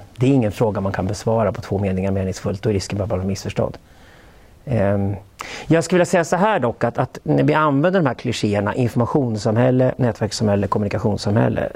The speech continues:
så menar vi faktiskt exakt samma sak. Vi menar helt enkelt internetsamhället.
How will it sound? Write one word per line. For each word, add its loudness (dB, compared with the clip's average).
så 0
menar 0
vi 0
faktiskt -4
exakt -6
samma -6
sak. -6
Vi 2
menar 2
helt 0
enkelt -2
internetsamhället. -2